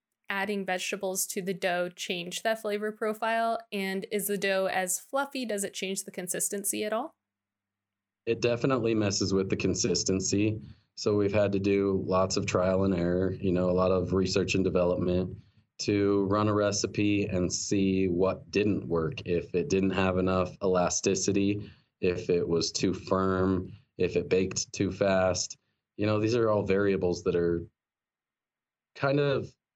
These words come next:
Speaker 2: uh, simplified in a natural pizza dough. But as we started adding things to it, it obviously had to be corrected.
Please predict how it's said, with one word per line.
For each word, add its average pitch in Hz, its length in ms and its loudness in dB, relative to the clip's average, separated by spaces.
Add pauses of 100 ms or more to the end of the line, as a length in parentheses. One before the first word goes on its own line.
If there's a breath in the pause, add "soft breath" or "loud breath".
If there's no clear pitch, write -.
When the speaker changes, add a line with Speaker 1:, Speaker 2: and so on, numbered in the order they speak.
(380)
Speaker 2:
uh, 107 280 2
simplified 127 760 2
in 110 180 2
a 101 60 2
natural 95 460 2
pizza 98 360 0
dough. 120 380 0 (320 loud breath)
But 107 100 0
as 120 180 0
we 139 80 2
started 131 360 2
adding 104 340 2
things 101 400 0
to 95 240 2
it, 90 180 0
it 87 80 0
obviously 101 460 2
had 90 220 2
to - 40 -2
be - 120 0
corrected. 78 640 -2